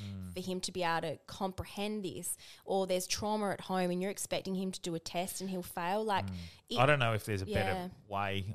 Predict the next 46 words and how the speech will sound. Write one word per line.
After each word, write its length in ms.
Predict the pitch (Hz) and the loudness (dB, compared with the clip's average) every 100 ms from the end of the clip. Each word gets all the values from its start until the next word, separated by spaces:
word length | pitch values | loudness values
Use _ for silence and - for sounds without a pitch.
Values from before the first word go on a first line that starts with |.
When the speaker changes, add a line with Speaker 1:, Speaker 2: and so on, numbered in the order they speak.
| - | -8
Speaker 1:
of 80 | - | -2
doing 300 | 98 95 92 | 0 0 0
that, 240 | 90 92 | -4 -6
and 140 | - 190 | -2 0
we're 60 | |
not 120 | 180 170 | 2 2
Speaker 2:
Mm. 40 | |
Speaker 1:
gonna 140 | 160 | -2
solve 260 | - 87 82 | -4 -4 -4
the 120 | 87 | -4
education 480 | 82 - 87 82 82 | -6 -4 -4 -4 -6
system 400 | - 82 87 85 | -8 -8 -8 -10
at, 60 | - _ - 175 | -12 _ -16 -10
Speaker 2:
No. 200 | 151 170 - - - | -8 -8 -10 -20 -8
Speaker 1:
right 180 | 101 92 | -4 -2
now 180 | 95 92 | -2 0
by 160 | 92 | 2
ourselves, 480 | 87 - 92 90 101 | 0 0 0 0 -2
but, 220 | - 92 87 | -2 0 2
Speaker 2:
No. 80 | 90 | 0
Speaker 1:
um, 260 | 90 92 - _ _ - | 0 -4 -8 _ _ -2
yeah, 240 | 117 104 - - | 4 4 2 4
you 160 | 135 | 6
can 140 | 156 151 | 8 6
see 240 | 196 175 | 8 6
that. 180 | - - | 6 -2
Speaker 2:
Mm, 160 | 208 196 - | -8 -10 -4
definitely. 460 | 330 330 214 156 190 - | 0 0 -2 -8 -10 0
Speaker 1:
And 280 | 139 123 120 | 4 4 4
this 200 | 147 139 | 4 4
is 120 | 123 | 4
where 240 | 113 107 107 | 4 6 6
I 60 | |
think 260 | 98 113 107 107 | 4 0 -6 -10
m-, 80 | - | -8
almost, 500 | 120 107 98 - - | -4 -2 -2 -2 -2
and, 280 | 113 110 107 - - - | 0 0 0 -8 -12 -12
uh, 180 | - | -10
like, 200 | 101 120 | -2 2
that 160 | 127 127 | 4 4
homeschooling 840 | 127 160 190 - 185 165 123 117 - _ _ _ _ | 6 6 6 4 4 6 4 2 -4 _ _ _ _
Speaker 2:
Mm. 200 | 185 175 175 | -20 -20 -14
Speaker 1:
seems 480 | - - 123 123 117 | -8 -2 2 2 0
to 100 | - | -6
be 300 | - 95 | -6 -4
a, 40 | 98 | -2